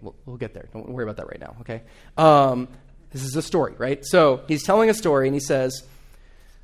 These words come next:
"The rich man talks to Father Abraham," right? Now notice, he doesn't say, "Who's that guy?" He knows who that is,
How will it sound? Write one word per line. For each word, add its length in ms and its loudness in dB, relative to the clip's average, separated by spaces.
"The 140 0
rich 360 2
man 300 2
talks 380 0
to 100 -2
Father 380 0
Abraham," 580 -2
right? 300 -2
Now 120 -4
notice, 460 6
he 120 -4
doesn't 200 -2
say, 220 -2
"Who's 220 -8
that 200 -12
guy?" 240 -16
He 120 -2
knows 180 -4
who 100 -8
that 160 -12
is, 260 -18